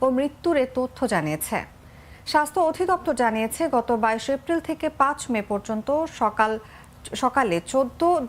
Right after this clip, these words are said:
দিনে সারা দেশে তেত্রিশ জন হিট স্ট্রোকের শিকার হয়েছেন। তাদের মধ্যে পনেরো জনের মৃত্যু হয়েছে।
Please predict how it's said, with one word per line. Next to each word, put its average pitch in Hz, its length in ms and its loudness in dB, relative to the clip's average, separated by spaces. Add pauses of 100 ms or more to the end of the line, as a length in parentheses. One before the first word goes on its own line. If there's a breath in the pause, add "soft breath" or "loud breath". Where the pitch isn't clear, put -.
দিনে 233 320 2
সারা 247 280 0
দেশে 285 280 0
তেত্রিশ 247 460 -2
জন 247 120 0
হিট 240 220 -2
স্ট্রোকের 262 440 0 (180)
শিকার 240 340 -2
হয়েছেন। 180 400 -4 (500 loud breath)
তাদের 294 240 2
মধ্যে 370 340 2 (140)
পনেরো 330 340 2
জনের 262 240 0
মৃত্যু 190 320 -2
হয়েছে। - 560 -4